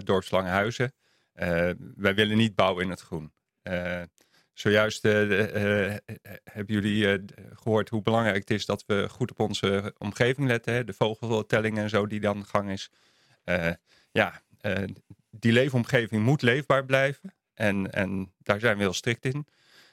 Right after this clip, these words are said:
Ehm, ehm, we willen een, een gezond middenveld, hè? De, de verenigingen, de vrijwilligers,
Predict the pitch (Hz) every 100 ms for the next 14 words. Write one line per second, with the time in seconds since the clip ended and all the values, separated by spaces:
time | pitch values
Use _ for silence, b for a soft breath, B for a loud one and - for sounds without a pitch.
0 | b _ 101 101 101 101 101 104 104 -
1 | 107 98 95 98 101 92 - 95 101 104
2 | 104 107 101 101 101 101 - 101 101 -
3 | 101 98 107 131 135 113 123 131 120 135
4 | 117 113 95 92 92 - 110 123 113 110
5 | 101 - 95 95 117 113 113 -